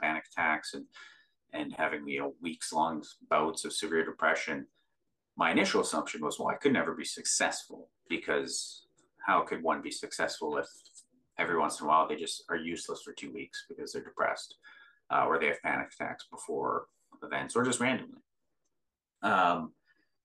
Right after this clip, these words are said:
but as I got older, through treatment and other stuff, you, you learn that that's okay. Um, but you also very rarely, in my case, but I did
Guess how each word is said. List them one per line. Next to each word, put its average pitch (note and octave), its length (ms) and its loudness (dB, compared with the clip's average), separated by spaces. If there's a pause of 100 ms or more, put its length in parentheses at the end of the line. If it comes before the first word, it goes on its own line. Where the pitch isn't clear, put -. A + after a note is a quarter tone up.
(160)
but A#2+ 180 8
as C#3 140 8
I D#3 80 6
got B2 240 6
older, F#2 580 2 (1200)
through D#2+ 120 -10
treatment D#2 380 -6
and D2 100 -2
other D2+ 200 0
stuff, D#2 360 -4
you, D#2 140 -8
you D#2 220 -8
learn C#2+ 280 0
that - 100 -12
that's C2 240 -6
okay. G2+ 480 2 (400)
Um, D2 560 2
but G2+ 100 4
you B2 140 8
also A#2+ 560 6 (520)
very B2 440 4 (500)
rarely, F#2 480 4
in D#2 80 -6
my F2 240 2
case, - 580 -6
but E2+ 120 0
I G2+ 220 2
did B2 400 4